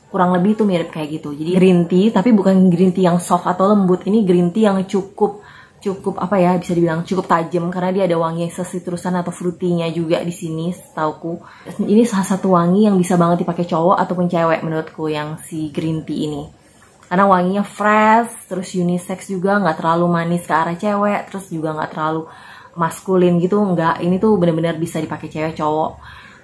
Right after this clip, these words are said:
Dan dari usia remaja pun udah bisa banget dipakai, eh, parfum ini gitu. Sama seperti yang lainnya, ini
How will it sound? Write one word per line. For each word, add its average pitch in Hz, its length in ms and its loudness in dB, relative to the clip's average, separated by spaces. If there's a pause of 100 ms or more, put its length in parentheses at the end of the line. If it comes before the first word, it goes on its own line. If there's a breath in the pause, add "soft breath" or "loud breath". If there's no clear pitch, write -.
(140)
Dan 180 320 4
dari 170 160 2
usia 180 480 0
remaja 165 560 0
pun 190 160 -4
udah 165 160 0
bisa 165 240 -6
banget 160 320 -6
dipakai, - 640 -10
eh, 151 480 -6
parfum 160 320 -6
ini 143 400 -8
gitu. - 320 -20 (1300 soft breath)
Sama 247 160 4
seperti 240 320 2
yang 220 80 4
lainnya, 220 320 4
ini 233 80 4